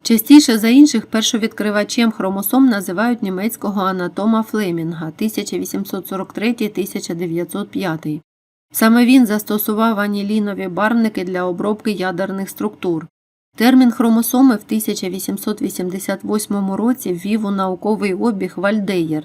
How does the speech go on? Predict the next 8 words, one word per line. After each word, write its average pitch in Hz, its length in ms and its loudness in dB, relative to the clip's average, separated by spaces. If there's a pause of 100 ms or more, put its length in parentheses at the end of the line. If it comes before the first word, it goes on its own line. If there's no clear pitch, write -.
(100)
тисяча 208 440 -4
вісімсот 202 460 -6
тридцять 196 400 -6
шостий, 226 400 -4
тисяча 196 480 -6
дев'ятсот 170 560 -6
двадцять 175 400 -8
перший. 165 540 -6